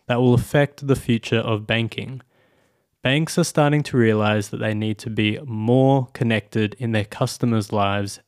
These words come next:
and habits. The traditional model was for banks to be a trusted and separate service for your financial needs. But that's leaving too much runway for innovative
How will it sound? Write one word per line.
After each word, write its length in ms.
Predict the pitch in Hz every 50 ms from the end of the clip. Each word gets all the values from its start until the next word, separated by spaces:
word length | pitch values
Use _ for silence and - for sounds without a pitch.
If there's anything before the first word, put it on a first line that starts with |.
| _ _
and 280 | - 120 110 104 101 98
habits. 680 | - - - 120 - - - - - - - - - _ _ _ _ _ -
The 120 | 127 127 127
traditional 540 | - - 143 160 170 156 - - 190 190
model 600 | 175 147 127 123 120 123 120 120 120 110 - - - _
was 180 | 143 131 117 -
for 140 | - 127 113
banks 380 | 104 120 123 135 151 - -
to 120 | - - 143
be 140 | 139 131 127
a 80 | 113
trusted 680 | - - - - 120 117 - - - - 117 110 104 - -
and 320 | - 120 117 113 113 117
separate 680 | - - - - 156 - - - 117 107 - - - -
service 520 | - - 113 101 101 98 104 101 - -
for 160 | - - 113
your 100 | 110 104
financial 720 | 95 - 117 110 104 101 98 98 101 - - - 110 104 104
needs. 600 | 107 113 120 117 107 104 113 120 - - - - _ _ _ _ _ _ _ _ _ _ -
But 160 | - 143 139
that's 380 | 143 143 156 165 165 - - -
leaving 420 | 143 139 139 135 135 143 143 143
too 280 | - - - - 160 165
much 360 | 170 156 143 135 - - -
runway 480 | 120 113 113 113 110 110 107 107 107 104
for 220 | 101 - 113 113 - _ -
innovative 640 | 127 127 131 127 120 127 123 120 127 123 117 117